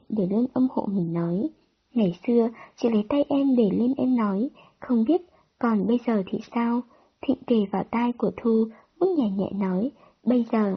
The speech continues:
nấn cu." Một giờ sau, hai chị em trần truồng như nhộng trên giường, lúc bố cô của Thịnh, trong lòng Thu dâng lên cảm giác sung sướng tột đỉnh mà với ông John hay chồng nàng không bao giờ có. Mặc dầu cu ông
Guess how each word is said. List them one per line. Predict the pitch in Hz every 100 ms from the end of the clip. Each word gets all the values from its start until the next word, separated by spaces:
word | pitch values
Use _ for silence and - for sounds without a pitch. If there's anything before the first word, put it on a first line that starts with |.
| -
nấn | 190 190 -
cu." | 269 277 277 - - - _ 240
Một | 233
giờ | 226 226 214
sau, | 247 247 247 - -
hai | - 240 226
chị | 220
em | - 208 214
trần | 190 175
truồng | 214 180
như | 220 254
nhộng | 254 220 -
trên | - 214 214
giường, | 202 180 170 - - _
lúc | 277 320 -
bố | 190 185
cô | 240 247 254
của | -
Thịnh, | 226 190 190 - _
trong | - 240 220 214
lòng | 165 -
Thu | 226 226 226
dâng | 233
lên | 226 233
cảm | 226 170 185
giác | 294 -
sung | 269 269
sướng | 247 196 208
tột | 277 247
đỉnh | 214 196 175 - - -
mà | 214 190
với | 170 170
ông | 233 233
John | 240 233 233 - -
hay | - 226 214
chồng | - 190 180
nàng | 180 165 - -
không | - 214
bao | 214 208 -
giờ | 175 -
có. | 175 175 185 262 - - _
Mặc | 240 226 226
dầu | 214 196 - - -
cu | 254
ông | - 247